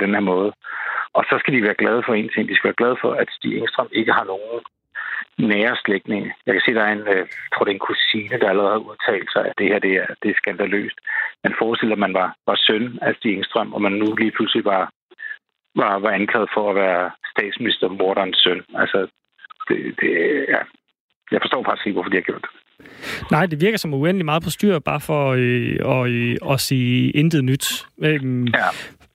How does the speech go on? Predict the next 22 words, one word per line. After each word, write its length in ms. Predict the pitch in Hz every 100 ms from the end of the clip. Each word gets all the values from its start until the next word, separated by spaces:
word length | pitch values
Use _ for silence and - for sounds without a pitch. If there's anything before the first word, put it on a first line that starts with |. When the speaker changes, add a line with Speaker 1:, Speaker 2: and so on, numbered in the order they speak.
| _ 131 - -
Speaker 2:
fordi, 160 | 143 147 127 - _ - 120 - -
kunne 140 | 165
man 180 | 156 147
ikke 260 | 151 185 220 -
bare... 360 | 135 160 170 -
Altså, 180 | 135
tror 180 | 123 190
du, 60 | 156
der 80 | 147
har 100 | 143
været 220 | 131 127
nogle 160 | 127 123
omstændigheder, 420 | 120 196 185 131
der 60 | 127
har 60 |
gjort, 200 | 127 170
at 40 | 139
man 160 | 123
blev 120 | 120
nødt 240 | 127 196 170
til 120 | 147
at, 220 | 131 113